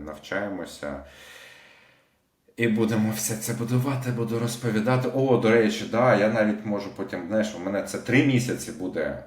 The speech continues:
е, цього челенджу з навчання, буду шерити, шерити, шерити, м, якісь цікаві нові інформації. До речі, я вважаю, що найбільш складна історія — це керування креативними командами. Тому що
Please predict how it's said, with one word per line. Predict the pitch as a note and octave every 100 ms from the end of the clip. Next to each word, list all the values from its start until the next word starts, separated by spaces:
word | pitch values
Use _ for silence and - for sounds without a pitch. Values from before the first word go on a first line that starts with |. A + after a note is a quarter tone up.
| -
е, | D#2+ D#2 D2+
цього | F#2+ E2 -
челенджу | - F#2+ D#2 D2 D2
з |
навчання, | E2+ E2+ - F#2+ A2+ A#2+ -
буду | E2+ D#2
шерити, | C#2+ - E2 - - -
шерити, | - D2+ C#2+ -
шерити, | - - - - - D2 - -
м, | D2 C#2 - -
якісь | - C#2 - B1+ -
цікаві | - - C#2 B1+ B1+ C2
нові | C#2+ C#2+ C#2 - C#2+
інформації. | C#2+ D2 C#2 C2+ C#2+
До | F#2+
речі, | A#2 - - - - -
я | - A#2+
вважаю, | - - - -
що | - -
найбільш | F#2+ G2+ B2+ C3
складна | - F#2+ G#2 G2 E2 C#2+ - -
історія — | - - C3 G#2 -
це | F#2
керування | - E2 D#2+ F#2+ G2+ E2
креативними | C#2+ D2 C#2+ D#2+ D2 C#2+ C2+
командами. | - C2 B1 B1+ C2 B1+ - - - - -
Тому | G2
що | G2+ F2+